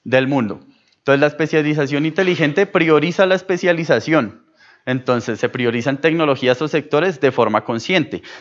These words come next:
¿Qué es eso en Colombia? Es que sale el presidente a decir que Colombia va a ser el granero del mundo,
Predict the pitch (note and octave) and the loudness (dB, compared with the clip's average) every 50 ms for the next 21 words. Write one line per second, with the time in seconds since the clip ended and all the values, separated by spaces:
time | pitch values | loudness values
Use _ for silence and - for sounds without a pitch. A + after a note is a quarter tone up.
0 | - - - D#3+ F3 E3+ G#3 F#3+ F#3 G#3+ G#3 G3+ - E3+ D#3 D3 E3+ E3 D3 B2 | -10 -2 2 2 4 4 4 0 2 0 -2 0 2 2 4 4 4 4 2 2
1 | G#2+ F#2 G2 - - - B2 - - D3+ C#3 E3 D#3 D#3+ E3 D#3+ - F3 F3 E3 | -2 -4 -6 -10 -10 -10 -8 -4 -4 -2 0 0 0 0 -2 -4 -2 -2 -2 -2
2 | - D#3 C3+ B2+ A#2+ B2+ D#3 D#3 D3+ C#3+ B2+ B2 A2 - C#3 C3+ - C#3+ B2+ A#2+ | 0 -2 -2 -2 -2 0 2 2 2 2 2 -2 -4 -4 -4 -2 0 0 0 0
3 | A2+ A#2 A#2+ B2 B2 B2+ B2 C3+ B2+ C3+ B2+ C#3 C#3 C3+ A#2+ G#2+ G#2 G#2 A2 A2+ | -2 0 2 2 2 2 2 0 -2 -2 0 0 0 0 -2 -2 -2 -2 -2 0
4 | A2+ B2 C#3+ D3+ C3+ A2 G2 - | 0 0 0 0 0 -2 -4 -8